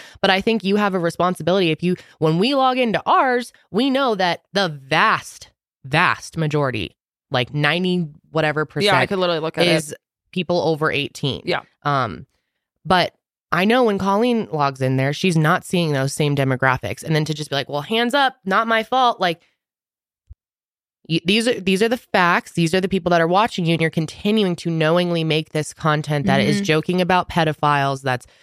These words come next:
Speaker 1: God, I also saw this video last night, um, of her back in twenty twelve making, like, a, what was that song called? Gangnam Style?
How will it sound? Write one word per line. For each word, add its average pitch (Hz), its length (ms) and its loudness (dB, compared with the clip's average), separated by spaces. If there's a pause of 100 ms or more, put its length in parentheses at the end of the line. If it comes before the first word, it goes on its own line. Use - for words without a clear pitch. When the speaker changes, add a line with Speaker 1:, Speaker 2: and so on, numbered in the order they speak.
(360)
Speaker 1:
God, 175 240 4
I 165 260 0
also 185 380 0
saw 156 280 2
this 151 220 -2
video 147 340 2
last 143 340 -2
night, 170 340 0 (180)
um, 131 360 0
of 151 180 0
her 143 640 0 (240)
back 147 220 0
in 151 120 0
twenty 156 300 -2
twelve 143 520 0 (680)
making, 147 640 2 (300)
like, 147 180 2
a, 131 140 -2 (440)
what 175 120 0
was 233 140 2
that 247 140 -2
song 240 200 2
called? 226 300 -2
Gangnam 175 480 0
Style? 190 760 0